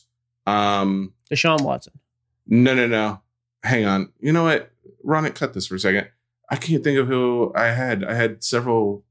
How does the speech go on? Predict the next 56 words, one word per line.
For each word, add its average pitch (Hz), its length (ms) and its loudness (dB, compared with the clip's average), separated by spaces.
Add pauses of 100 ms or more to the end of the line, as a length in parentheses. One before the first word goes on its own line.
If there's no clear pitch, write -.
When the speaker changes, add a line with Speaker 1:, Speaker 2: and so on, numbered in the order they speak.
(220)
Speaker 1:
guys 120 260 -6
pulled - 220 -10
up. - 220 -4 (720)
Um, 110 80 2
Speaker 2:
Out, 110 460 2
like, 151 260 0
injured? 233 420 0 (100)
What 185 100 0
are 196 40 2
we 190 80 2
talking 127 280 2
about? 120 200 -14 (180)
Speaker 1:
No, 165 240 4
no, 156 120 4
no. 123 240 2
Sam 208 360 4
Darnold. 143 800 2
That 151 300 2
is 135 220 2
who 131 120 4
Speaker 2:
Oh, 175 100 6
he 185 100 6
got 156 160 4
Speaker 1:
I 113 100 4
Speaker 2:
benched. 151 200 2
Speaker 1:
first 113 140 -2
had. 120 60 4
Speaker 2:
Ronnie, 185 200 4
don't 196 220 0
cut 202 140 4
Speaker 1:
Yeah. 127 120 6
Speaker 2:
any 135 100 4
of 110 60 -2
that, 113 180 -8
by 113 120 -8
the 110 80 -8
way. 113 200 -10 (280)
Absolutely 165 380 2
Speaker 1:
Well, 214 240 0 (320)
Speaker 2:
not. 151 100 -2 (240)
Speaker 1:
<clears throat> - 240 -18
yeah, 120 140 2
well, 131 200 2
I 127 80 0
mean, 123 120 2
if 120 120 -6
the 110 80 -10
people 202 320 4
wanna 214 180 6
listen 202 300 2
to 117 160 -2
it, 120 140 -4 (320)
uh, 135 420 2
Sam 170 360 4
Darnold, 135 540 2 (220)
uh, 117 320 2